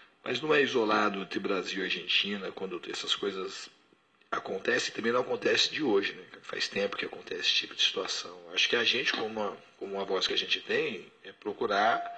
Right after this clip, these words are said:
dar os recados, e no campo eu acho que, embora o jogo tivesse um jogo faltoso e duro, não teve, não foi desleal em nenhum momento. Eu acho que esse é o primeiro passo. Acho que dentro do campo não teve nada que estimulasse a violência que teve, teve,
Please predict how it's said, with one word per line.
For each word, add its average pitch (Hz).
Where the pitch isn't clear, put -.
dar 117
os 120
recados, 135
e 143
no 139
campo 160
eu 131
acho -
que, 147
embora 139
o -
jogo 117
tivesse 110
um 110
jogo 104
faltoso 107
e -
duro, 113
não 113
teve, 110
não 107
foi 113
desleal 107
em 104
nenhum 110
momento. 123
Eu -
acho -
que -
esse 135
é -
o 127
primeiro 127
passo. 101
Acho -
que -
dentro 113
do 110
campo 117
não 131
teve 113
nada 110
que 113
estimulasse 104
a 120
violência 113
que -
teve, 113
teve, -